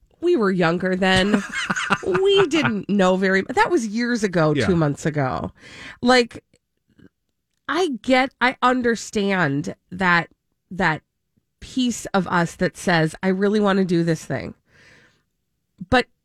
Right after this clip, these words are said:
Speaker 1: what we have to learn is that just because you want to doesn't mean it's a good idea.
Speaker 2: Yeah.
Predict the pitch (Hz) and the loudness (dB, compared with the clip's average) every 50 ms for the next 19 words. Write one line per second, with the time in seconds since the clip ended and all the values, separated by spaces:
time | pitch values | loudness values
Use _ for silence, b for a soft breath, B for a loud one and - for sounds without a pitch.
0 | _ _ _ 220 196 226 262 - 277 240 247 277 339 349 - - 254 214 190 214 | _ _ _ -6 -2 -2 -2 -2 -2 -4 -2 -2 -4 -4 -2 -2 -2 -2 0 2
1 | 277 302 262 208 185 180 - 196 170 - 202 202 - 226 - - 302 - 269 247 | 2 2 4 2 2 0 -2 -4 -4 -4 -4 -4 -4 -6 -4 -6 -4 -2 -2 -2
2 | 202 226 214 180 156 160 165 165 190 269 - - - 302 302 294 220 220 202 - | 0 0 -2 0 0 0 0 0 0 -2 -6 -4 -2 0 0 2 2 0 0 0
3 | 220 202 - 196 190 190 185 - - 180 165 - 190 170 165 151 - 175 175 170 | 0 -2 0 2 2 2 0 0 -2 -2 -2 0 -4 -4 -4 -2 0 2 2 2
4 | 160 - 156 160 156 147 151 147 147 139 - - 62 - - - 113 92 71 | 2 0 0 -2 -2 -2 -2 -2 -2 -2 -2 -4 -6 -10 -4 -2 -2 -2 -2